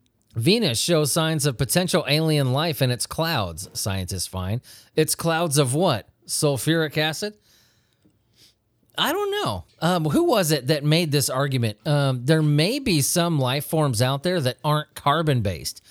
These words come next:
Apparently, silicone, you know, 'cause carbon, it's, it's a very good building block for life, right? Think of carbon as that puzzle piece with no pieces sticking out. It's just the four,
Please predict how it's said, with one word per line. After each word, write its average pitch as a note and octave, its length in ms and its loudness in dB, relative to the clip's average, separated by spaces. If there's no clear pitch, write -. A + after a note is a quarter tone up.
Apparently, D3 800 0
silicone, E3 800 0
you F3 120 4
know, F3+ 100 0
'cause F#3 180 0
carbon, A3+ 480 0
it's, C#3 260 -2
it's D#3 180 0
a D#3+ 60 4
very F#3 280 2
good D3 320 0
building D3+ 460 4
block A2 320 0
for A#2+ 180 -4
life, A2+ 380 -2
right? G2 260 -4
Think B3 240 -4
of A3 140 -2
carbon D#3+ 500 0
as B2 720 -2
that C#3 260 -2
puzzle G3 340 0
piece A#2+ 480 -2
with C#3+ 240 0
no E3 180 2
pieces F3+ 380 0
sticking D#3+ 360 0
out. A#2+ 200 -2
It's C3 160 -2
just E3 200 -4
the C3+ 100 -4
four, D#3+ 500 0